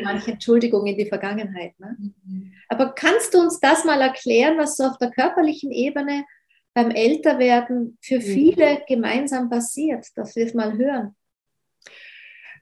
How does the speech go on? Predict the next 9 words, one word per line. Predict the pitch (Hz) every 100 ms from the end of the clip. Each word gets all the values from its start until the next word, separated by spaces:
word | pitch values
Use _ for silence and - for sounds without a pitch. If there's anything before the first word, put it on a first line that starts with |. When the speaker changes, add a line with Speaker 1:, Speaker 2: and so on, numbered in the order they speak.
| _
Speaker 2:
Also | 190 208 226
grundsätzlich | 220 247 330 339 294 285 - 262 -
ist | - 226 -
ja | 233 220
der, | 226 214 208 - - _ _ _ -
der | 180 202 190
Startschuss, | - - 185 233 269 - 285 277 -
wo | 233
viele, | 233 - 285 294